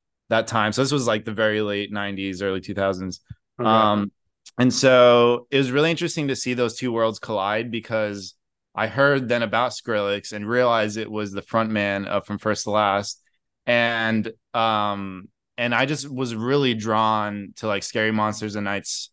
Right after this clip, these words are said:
Speaker 1: Night Sprites, which was kind of his initial breakout hit.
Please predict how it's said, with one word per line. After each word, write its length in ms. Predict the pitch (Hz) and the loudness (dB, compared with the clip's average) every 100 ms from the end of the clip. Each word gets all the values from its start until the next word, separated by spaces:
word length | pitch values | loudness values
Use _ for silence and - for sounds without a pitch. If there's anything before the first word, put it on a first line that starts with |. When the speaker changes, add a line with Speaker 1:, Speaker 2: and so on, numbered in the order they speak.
| _ | _
Speaker 1:
Night 160 | 107 107 | -2 -2
Sprites, 380 | - 143 143 139 | 2 4 4 2
which 180 | 120 117 | -2 -2
was 240 | 107 - | -4 -4
kind 180 | - 110 | -2 -2
of 100 | 95 | 0
his 160 | 107 | -2
initial 560 | 101 101 - 101 95 95 - _ _ - | -2 -4 -4 -2 -2 -4 -10 _ _ -2
breakout 460 | 120 123 120 107 | 2 4 2 2
hit. 340 | 110 107 107 | 0 0 0